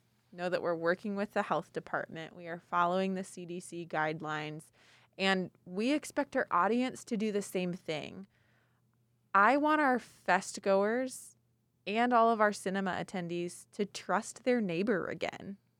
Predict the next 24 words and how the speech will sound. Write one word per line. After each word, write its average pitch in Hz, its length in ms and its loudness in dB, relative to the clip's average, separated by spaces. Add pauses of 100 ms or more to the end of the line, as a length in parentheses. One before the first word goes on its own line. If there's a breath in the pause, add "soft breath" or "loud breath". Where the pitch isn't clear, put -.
(280)
You 220 220 0
should 247 220 -2
be 226 100 -2
able 208 240 4
to 208 120 -4
trust - 380 -2
the - 60 -4
person 202 420 -4
you're 185 200 -2
sitting 202 340 0
next 190 300 -2
to 180 340 0 (580)
at 190 160 6
a 208 60 2
film, 214 540 0
whether 185 320 2
it's 185 200 -2
outside 220 520 2
or 220 80 0
inside, 196 640 0 (360 soft breath)
that 190 180 -4
they're 220 280 4
going 202 440 -2
to 190 500 2